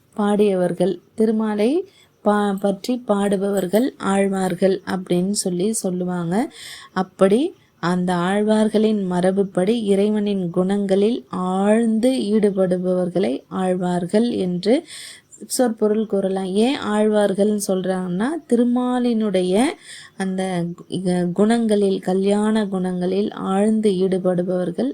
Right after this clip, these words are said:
ஆழ்வார்கள். இந்த ஆழ்வார்கள் மொத்தம் எத்தனை பேர் என்றால், பன்னிரண்டு பேர். இப்போ ஆழ்வார்களினுடைய காலம் அப்படின்னு சொல்ல வரும்பொழுது, ஆறாம் நூற்றாண்டு முதல் ஒன்பதாம் நூற்றாண்டு வரை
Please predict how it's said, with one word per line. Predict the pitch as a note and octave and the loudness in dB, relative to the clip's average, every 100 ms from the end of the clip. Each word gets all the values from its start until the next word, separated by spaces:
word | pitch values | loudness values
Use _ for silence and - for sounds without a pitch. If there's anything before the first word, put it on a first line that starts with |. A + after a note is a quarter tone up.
| - | -4
ஆழ்வார்கள். | F#3+ F3+ F3+ F3+ F3 E3+ F3+ - | -2 0 0 -2 -2 0 -2 -4
இந்த | - G3+ G3 | -8 -4 -4
ஆழ்வார்கள் | F#3+ G3+ B3 A#3+ G#3+ G3+ G#3 | -2 0 2 2 0 2 0
மொத்தம் | F#3+ F#3 F3+ G#3 | 0 -4 -4 -4
எத்தனை | F#3+ F3 G3+ G3+ G3 | -2 -4 -2 -2 -2
பேர் | F3+ F3+ | -2 -2
என்றால், | E3+ E3 F#3 A3+ - | -2 -4 -4 -6 -6
பன்னிரண்டு | F#3 F3+ F3+ E3+ D#3+ D#3+ | -4 0 0 0 -2 -2
பேர். | D#3+ E3+ - _ - - - - - - - B3+ | -2 -4 -6 _ -20 -20 -20 -20 -20 -20 -14 -6
இப்போ | A#3+ A#3 - B3 F#4+ - _ - - - | -6 -6 0 0 0 -4 _ -20 -16 2
ஆழ்வார்களினுடைய | G3+ B3 B3+ B3 A3 A3 G#3+ G3+ G3 G3 F#3+ | 6 6 6 2 2 2 2 2 2 4 2
காலம் | - G3+ G#3 G#3+ G3 - | 2 4 4 4 0 -4
அப்படின்னு | - G3 G3 G3+ G3+ | -2 0 4 4 4
சொல்ல | G#3 F#3+ F#3+ G3 | 2 2 4 4
வரும்பொழுது, | G3 F#3 F#3 F3+ E3+ E3+ G#3+ E4+ - - - - - - | 4 2 2 4 4 4 4 4 -4 -18 -16 -18 -20 2
ஆறாம் | G#3 A#3 A#3 A3+ | 4 6 4 2
நூற்றாண்டு | G#3 G#3 G3 G#3 G3+ G3 | 2 0 4 4 4 2
முதல் | F#3+ F#3 A3+ C4+ | 4 4 4 2
ஒன்பதாம் | G3+ G3+ G3+ G3+ G3+ | 2 4 4 4 2
நூற்றாண்டு | F#3+ F#3+ F#3 F#3+ F#3 F3+ F3+ | 2 0 2 2 4 4 4
வரை | F3+ | 4